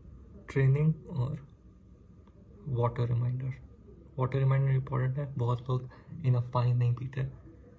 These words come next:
और एसी में अगर आप रहते हो तो आपको ज़्यादा पानी पीना ज़रूरी है। एसी में उसका medical रीज़न है,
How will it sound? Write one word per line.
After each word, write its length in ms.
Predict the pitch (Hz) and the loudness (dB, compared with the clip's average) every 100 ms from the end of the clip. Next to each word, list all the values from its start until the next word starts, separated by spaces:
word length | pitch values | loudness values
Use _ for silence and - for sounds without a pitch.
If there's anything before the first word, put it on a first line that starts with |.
| - - | -10 -8
और 120 | 123 120 | -2 0
एसी 300 | 120 - 123 | 0 -2 -4
में 180 | 131 | -2
अगर 200 | 123 135 | -2 -2
आप 160 | 127 120 | -2 0
रहते 280 | 117 113 - | -2 -2 -4
हो 100 | 131 | -6
तो 140 | - | -4
आपको 340 | 120 117 - 131 135 - - | -4 -6 -6 -4 -4 -8 -6
ज़्यादा 220 | 120 120 | -2 0
पानी 260 | 120 120 120 | 0 0 0
पीना 360 | 120 127 131 - - - - - 127 | 0 -4 -4 -8 -16 -20 -20 -6 -2
ज़रूरी 320 | 117 113 120 | 0 0 -4
है। 100 | - - - - - - - | -6 -10 -20 -20 -20 -18 -4
एसी 240 | 123 - 123 | -4 0 0
में 320 | 123 131 131 - - - - - - - - - - - - - - - - - - - | 0 -2 -4 -12 -20 -20 -20 -20 -20 -20 -20 -20 -20 -20 -20 -20 -20 -20 -20 -20 -20 -10
उसका 180 | - | -2
medical 380 | 139 139 131 151 | 2 4 4 2
रीज़न 280 | 147 143 151 | 0 0 0
है, 100 | 175 | -2